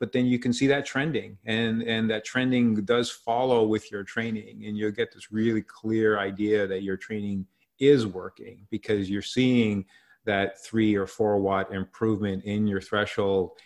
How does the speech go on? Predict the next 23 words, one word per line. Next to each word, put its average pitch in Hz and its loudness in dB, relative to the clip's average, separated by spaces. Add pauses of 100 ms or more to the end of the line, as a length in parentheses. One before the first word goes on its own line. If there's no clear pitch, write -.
(160)
and 98 -8
how 101 -2
that 98 -4
aligns 101 0
with 98 -4
the - -10
training 98 -2
that 95 -4
you've 95 -4
been 87 -10
doing. 98 0 (460)
That 113 0
is, 101 -2 (480)
that, 127 -2 (140)
that 123 2
evidence 113 2
is 95 -4
pretty 98 -4
stark - -4
in 101 -2
your 92 0
own 95 -2
data. 90 -4